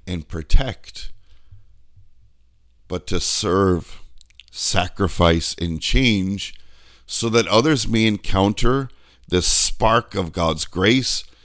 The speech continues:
so that they can continue their journey in proclaiming the good news? And this begins for us here at Christmas, when in a small little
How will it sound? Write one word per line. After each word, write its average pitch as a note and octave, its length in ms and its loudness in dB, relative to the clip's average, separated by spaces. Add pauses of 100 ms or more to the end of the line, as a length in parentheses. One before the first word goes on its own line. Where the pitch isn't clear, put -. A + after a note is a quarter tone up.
(140)
so - 180 -8
that F2 280 -2
they A2 200 2
can G#2 260 -8
continue F#2+ 600 -4
their G2 320 -2
journey D#2+ 580 -4
in E2+ 100 -10
proclaiming E2+ 720 -4
the D#2+ 80 -8
good D2+ 300 -10
news? D#2 680 -12 (1120)
And F#2+ 120 -4
this G#2 160 -2
begins G#2 460 -2
for G2+ 180 -4
us G2+ 200 -2
here G#2 280 -2
at G2 120 -4
Christmas, - 720 -8 (1200)
when G2 240 -4
in G2 400 -4
a F#2+ 340 -4
small G#2+ 800 -2
little G2+ 580 -2